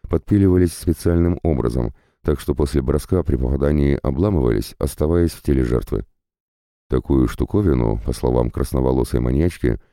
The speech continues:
можно было как метать одиночным снарядом, так и насадить на специальную цепь, получив таким образом очень опасное боло.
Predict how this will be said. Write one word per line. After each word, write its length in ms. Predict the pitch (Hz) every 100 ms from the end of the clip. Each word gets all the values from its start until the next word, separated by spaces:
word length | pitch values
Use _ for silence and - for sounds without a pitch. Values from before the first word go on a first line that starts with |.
| _ _ -
можно 320 | 90 87 85
было 240 | 85 82
как 200 | - 78
метать 360 | 80 76 78 -
одиночным 580 | - 71 76 73 - 71
снарядом, 500 | - 76 95 64 52 - _ _ _
так 180 | 104 110
и 40 |
насадить 540 | 104 95 92 98 - -
на 120 | 85
специальную 560 | 87 - 85 82 85
цепь, 300 | 87 - 60 - -
получив 400 | 65 64 69 64
таким 280 | - 67 76
образом 420 | 80 69 67 - -
очень 380 | 87 - 95 -
опасное 580 | - 65 65 - 71 64
боло. 320 | 57 50